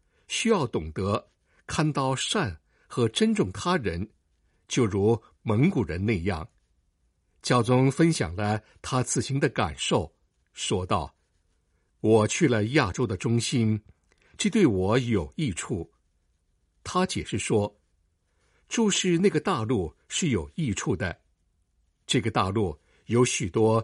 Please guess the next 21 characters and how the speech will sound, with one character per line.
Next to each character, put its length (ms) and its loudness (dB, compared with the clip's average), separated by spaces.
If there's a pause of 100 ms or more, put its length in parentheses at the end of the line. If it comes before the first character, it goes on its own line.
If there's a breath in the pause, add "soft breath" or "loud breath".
(180 loud breath)
值 140 0
得 160 4
学 300 0
习 160 -2
的 80 -2
地 220 -4
方， 320 2 (640)
能 260 2
帮 240 0
助 100 -4
我 160 0
们 300 0 (260 loud breath)
从 300 2
另 100 4
一 80 2
个 120 0
角 300 -2
度 280 0
看 260 -6
事 280 -4
物。 280 -6